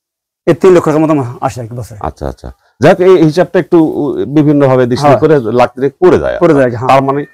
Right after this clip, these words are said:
Speaker 2: আমরা বলতেই পারি যে
Speaker 1: আর
Speaker 2: গরু পালন একটা
Speaker 1: বিশেষ করে আমাদের অন্য কোনো খরচ নাই।
Speaker 2: আচ্ছা।
Speaker 1: সব কিছু প্রায় বাড়ি, মানে, বাড়ি ভাই নিজেরই।
Speaker 2: নিজেরই।
Speaker 1: খড় নিজেরই, ঘাস।
Speaker 2: আবার লেবারও লাগে না, নিজের
Speaker 1: গুঁড়াটাও প্রায় নিজেরই, লেবার লাগে না।
Speaker 2: হ্যাঁ, হ্যাঁ।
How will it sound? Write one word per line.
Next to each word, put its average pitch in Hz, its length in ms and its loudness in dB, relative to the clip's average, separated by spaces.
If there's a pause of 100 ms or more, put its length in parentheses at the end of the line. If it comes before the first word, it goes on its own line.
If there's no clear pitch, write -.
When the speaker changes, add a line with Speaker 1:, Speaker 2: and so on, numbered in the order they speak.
Speaker 2:
আমরা 113 220 -2
বলতেই 117 300 -2
পারি 120 180 2
যে 160 60 4
Speaker 1:
আর 156 220 4
Speaker 2:
গরু 113 100 -2
পালন 104 220 -2
একটা 151 320 -8
Speaker 1:
বিশেষ 165 260 0
করে 190 180 2
আমাদের 185 280 4
অন্য 185 220 4
কোনো 165 140 2
খরচ 165 280 0
নাই। 160 200 2 (200)
Speaker 2:
আচ্ছা। 71 300 -12
Speaker 1:
সব 160 200 0
কিছু 160 140 2
প্রায় 175 160 4
বাড়ি, 175 240 4
মানে, 170 140 2
বাড়ি 175 180 2
ভাই 175 120 4
নিজেরই। 175 320 4 (280)
Speaker 2:
নিজেরই। 120 240 -2
Speaker 1:
খড় 190 120 4
নিজেরই, 175 340 2
ঘাস। 175 280 2 (240)
Speaker 2:
আবার 143 400 0
লেবারও 147 300 2
লাগে 113 240 2
না, 110 100 -2
নিজের 135 140 2
Speaker 1:
গুঁড়াটাও 214 320 4
প্রায় 208 140 4
নিজেরই, 202 320 2
লেবার 214 220 4
লাগে 151 160 2
না। 117 120 -10 (180)
Speaker 2:
হ্যাঁ, 90 180 -8
হ্যাঁ। 62 120 -20